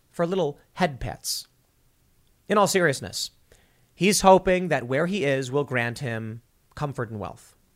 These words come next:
Me, I don't care about that. I actually would prefer to live in a van down by the river, and the machine would prefer it too. There are a lot of people who don't want to live that way. I, that's,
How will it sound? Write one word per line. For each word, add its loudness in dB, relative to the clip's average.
Me, -2
I 0
don't -2
care 2
about -4
that. -10
I 8
actually 6
would 0
prefer 2
to 0
live 0
in -2
a -2
van -2
down -2
by -2
the -4
river, -4
and 4
the 2
machine -2
would -2
prefer -2
it -8
too. -6
There 0
are 2
a 2
lot 6
of -4
people 0
who 2
don't -2
want -4
to -2
live -4
that -4
way. -4
I, -10
that's, -20